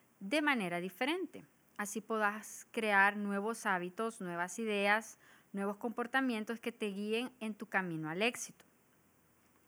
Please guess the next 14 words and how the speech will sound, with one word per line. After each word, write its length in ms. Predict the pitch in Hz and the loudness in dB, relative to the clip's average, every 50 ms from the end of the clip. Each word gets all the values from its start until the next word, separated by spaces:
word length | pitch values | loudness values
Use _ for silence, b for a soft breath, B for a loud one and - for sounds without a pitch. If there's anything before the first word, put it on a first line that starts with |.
| B B B B B B B B _ _ | B B B B B B B B _ _
Todos 320 | - 285 330 370 381 370 | 8 10 10 8 6 4
estos 300 | 370 330 - - 320 - | 0 -2 -2 -2 -2 0
aspectos 680 | 302 285 - - - 233 214 220 - 240 247 247 - - | 0 -2 -2 0 0 -2 0 0 0 -2 -2 -2 -4 -4
no 340 | 208 208 208 214 220 226 | -4 -2 0 2 2 4
lo 160 | 254 262 262 233 | 4 4 2 4
vas 380 | 196 196 202 208 220 - - | 6 8 8 8 6 2 -2
a 60 | 254 | -2
lograr 500 | 247 240 226 214 202 180 175 180 196 208 | 0 0 0 2 4 6 6 6 6 4
de 80 | 202 208 | 2 -2
la 100 | 202 190 | -2 -2
noche 280 | 175 170 165 - - 165 | -2 -4 -4 -6 -6 -6
a 20 | |
la 100 | 160 160 | -4 -4
mañana. 500 | 156 160 160 170 175 190 202 170 - - | -6 -6 -6 -6 -4 -4 -6 -6 -8 -12